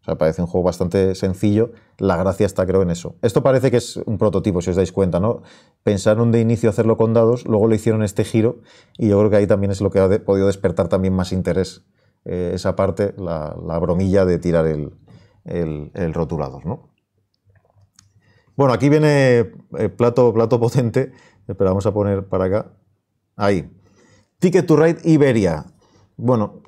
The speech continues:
eh, se sabía que se estaba haciendo uno, no se había visto todavía y de pronto pues ha desvelado todo. De hecho, está, eh, han enseñado la portada, han enseñado el tablero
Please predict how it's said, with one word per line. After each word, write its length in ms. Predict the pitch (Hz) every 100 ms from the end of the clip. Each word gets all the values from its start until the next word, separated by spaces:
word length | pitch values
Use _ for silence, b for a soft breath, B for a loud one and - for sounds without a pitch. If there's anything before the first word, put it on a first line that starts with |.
| -
eh, 440 | 107 98 95 95 90
se 100 | 104
sabía 220 | 104 110
que 80 | 110
se 60 |
estaba 180 | 104 110
haciendo 260 | 113 110 113
uno, 180 | 135
no 140 | 165 123
se 100 | 117
había 200 | 104 107
visto 260 | 107 123
todavía 460 | 117 110 113 127 170
y 80 | 131
de 140 | 104
pronto 260 | 90 104 107
pues 140 | 104
ha 40 | 92
desvelado 360 | 95 92 87
todo. 240 | 85 120 82
De 100 | 95
hecho, 180 | 107 151
está, 400 | - 92 82 -
eh, 240 | 95 92 92
han 120 | 110
enseñado 260 | 107 110 101
la 100 | 90
portada, 380 | 110 120 143
han 60 | 127
enseñado 240 | 107 107
el 80 | 107
tablero 380 | 117 131 165 185